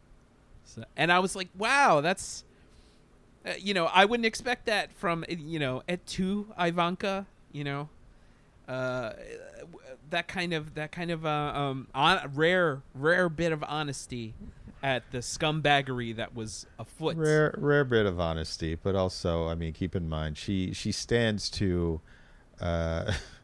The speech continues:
Speaker 2: she stands to inherit a certain amount of the, the Trump,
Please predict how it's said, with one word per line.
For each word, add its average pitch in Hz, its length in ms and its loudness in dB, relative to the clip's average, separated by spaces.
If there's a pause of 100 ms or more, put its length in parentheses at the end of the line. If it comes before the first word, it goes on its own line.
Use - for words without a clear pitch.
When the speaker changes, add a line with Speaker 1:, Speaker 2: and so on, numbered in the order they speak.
(600)
Speaker 2:
she - 140 -6
stands 123 380 0
to 117 100 4
inherit 87 420 2
a 82 40 -4
certain 80 320 -4
amount 78 240 -4
of 76 140 -8
the, 78 340 -6 (480)
the 90 80 -2
Trump, 90 500 -2